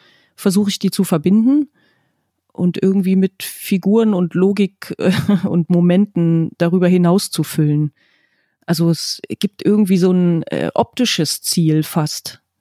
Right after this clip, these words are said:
Und, und was ich, ähm, hoffe, selber dabei rauszufinden oder was man beim Lesen dann auch, ist jetzt nicht so dieses Pädagogische, was ich jetzt, äh, denen so mitgeben will, den Leuten, sondern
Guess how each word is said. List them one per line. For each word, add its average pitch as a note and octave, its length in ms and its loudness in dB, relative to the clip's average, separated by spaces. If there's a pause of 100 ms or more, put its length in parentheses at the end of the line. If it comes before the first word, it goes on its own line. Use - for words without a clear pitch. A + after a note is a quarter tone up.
(560)
Und, F3 300 -2
und G3+ 280 -2
was G#3+ 200 -2
ich, - 300 -2
ähm, G3 840 0
hoffe, A3+ 300 0
selber G3 340 2
dabei F3+ 240 2
rauszufinden G#3 760 0
oder F3+ 240 0
was F3 140 -2
man F#3 120 2
beim F3 220 4
Lesen F#3+ 340 2
dann D3+ 220 0
auch, D3+ 280 -2 (280)
ist - 160 -4
jetzt F#3+ 200 0
nicht F3 140 0
so - 80 0
dieses E3 320 -2
Pädagogische, E3+ 680 2
was D#3+ 200 -2
ich D#3+ 100 -8
jetzt, - 320 -6
äh, D#3+ 220 0
denen D#3 260 0
so D#3+ 140 2
mitgeben E3+ 500 0
will, E3 140 2
den E3 120 2
Leuten, E3+ 320 0
sondern E3+ 360 0